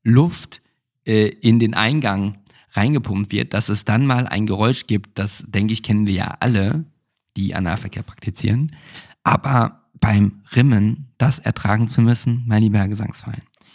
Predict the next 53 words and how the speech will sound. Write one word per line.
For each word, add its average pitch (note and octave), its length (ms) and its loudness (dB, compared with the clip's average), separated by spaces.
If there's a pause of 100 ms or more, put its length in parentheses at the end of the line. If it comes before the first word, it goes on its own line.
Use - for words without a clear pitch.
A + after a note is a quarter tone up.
(100)
das - 160 -6
hat C3 140 0
die C#3 80 2
Stimmung C3 280 2
echt - 180 -2
so B2 80 4
ein - 20 4
bisschen A#2 160 2
kaputt G#2+ 300 0
gemacht. D#3 260 2
Vor - 140 -2
allem, A2+ 240 4
ich - 200 4
konnte B2 280 2
ja G#2+ 40 2
drüber G#2 220 2
lachen, B2 380 0
aber - 180 0
er F#2+ 140 0
fand's G2 260 0
nicht C3+ 140 2
so A2 80 0
lustig. B2 500 -2 (300)
Ich, - 280 -2
ich A2+ 220 -4
wusste B2 320 4
auch G2 120 0
gar G#2 100 0
nicht, G2 80 2
also G#2+ 100 -2
ich - 100 -2
hab C3+ 80 -4
gedacht, A2 180 0
das - 80 -8
kann C3 420 0
echt - 240 -6
nicht A2 180 -4
wahr G#2 180 0
sein, G2+ 200 0
ne? A2+ 160 0 (320)
Dann A2 300 0 (140)
leck B2+ 180 -8 (100)
ich - 180 -10
nach, A2 300 -2 (640)
äh, G2+ 300 0 (560)
irrsinnig E3 360 4
langer A2 220 4
Zeit - 400 0 (100)
mal A2 220 2
wieder G#2+ 240 2
einen G2+ 360 0
sehr B2+ 340 4
schönen, C3 480 2